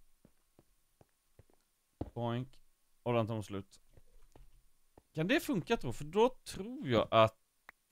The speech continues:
nej, det blir det inte. Men vi kan faktiskt göra så här. Vi kan faktiskt göra så här då.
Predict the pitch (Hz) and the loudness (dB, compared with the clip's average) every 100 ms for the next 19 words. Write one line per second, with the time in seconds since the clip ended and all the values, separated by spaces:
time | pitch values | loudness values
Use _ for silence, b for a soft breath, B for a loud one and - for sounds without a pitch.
0 | _ _ 110 120 123 110 98 98 107 151 | _ _ -10 -6 -4 -2 -2 -2 -6 0
1 | 214 - 147 - 156 156 - 143 131 147 | 0 0 -8 -10 -6 -8 -6 -6 -6 -4
2 | 113 - _ _ _ _ _ _ _ _ | -4 -4 _ _ _ _ _ _ _ _
3 | _ _ _ _ _ _ _ _ - 110 | _ _ _ _ _ _ _ _ -16 -8
4 | 131 - - 123 - 120 113 120 - - | -8 -6 -10 -12 -8 -4 -4 -6 -10 -8
5 | 156 113 82 64 - | -2 0 0 -4 -14